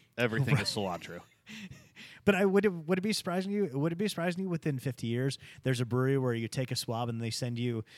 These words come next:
Speaker 2: five different alcoholic beverages, both spirits and beer, that are
Speaker 1: Like, brewed or closely, the
Speaker 2: specific
Speaker 1: closest
Speaker 2: I don't
Speaker 1: to
Speaker 2: know.
Speaker 1: what your
Speaker 2: Like,
Speaker 1: palate should
Speaker 2: it wouldn't
Speaker 1: enjoy?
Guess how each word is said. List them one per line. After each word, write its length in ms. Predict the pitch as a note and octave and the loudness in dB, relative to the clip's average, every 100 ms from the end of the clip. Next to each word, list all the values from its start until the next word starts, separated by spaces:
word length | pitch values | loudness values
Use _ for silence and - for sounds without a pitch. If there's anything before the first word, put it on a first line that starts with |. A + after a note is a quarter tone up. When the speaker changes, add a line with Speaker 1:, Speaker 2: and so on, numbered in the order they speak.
| - | -20
Speaker 2:
five 540 | - - A#2+ A#2 B2 A2 | -16 -2 0 0 -2 -4
different 340 | A#2+ A#2+ A#2 | -4 -6 -4
alcoholic 560 | A2 A2+ G2+ A#2+ A2+ - | -4 -2 -4 -2 -2 -2
beverages, 540 | A2 A#2 G#2+ B2 B2 | -4 -4 -4 -4 -4
both 240 | A#2 A2 | -4 -4
spirits 500 | - - A#2 A#2 A2+ | -4 -4 0 0 -2
and 340 | A#2 A2+ A2+ G#2 | -6 -6 -4 -4
beer, 300 | G#2+ A2+ B2+ | -4 -4 -4
that 160 | A2 | -4
are 240 | G#2+ G#2 G2+ _ _ - - _ _ | -4 -4 -6 _ _ -20 -20 _ _
Speaker 1:
Like, 160 | G#2 G2 _ _ | -12 -12 _ _
brewed 360 | - B2 B2 C3 | 0 2 2 2
or 200 | A#2+ G#2+ _ _ _ _ _ _ - C3+ | -2 -4 _ _ _ _ _ _ -10 -8
closely, 220 | - D#3 D3+ | 2 6 6
the 60 | |
Speaker 2:
specific 360 | - D3 C#3 C#3 | 6 2 2 0
Speaker 1:
closest 400 | - C#3 C3+ C#3 | 4 4 4 6
Speaker 2:
I 40 | |
don't 100 | E3 | 8
Speaker 1:
to 60 | F#3 | 8
Speaker 2:
know. 100 | A#3 | 8
Speaker 1:
what 80 | B2 | 6
your 120 | B2 | 4
Speaker 2:
Like, 100 | C3 | 2
Speaker 1:
palate 280 | A#2 A2+ B2 | 2 2 0
should 200 | - A#2 | 0 2
Speaker 2:
it 120 | A2 | 4
wouldn't 240 | A#2+ C3+ | 4 4
Speaker 1:
enjoy? 80 | C3 | 4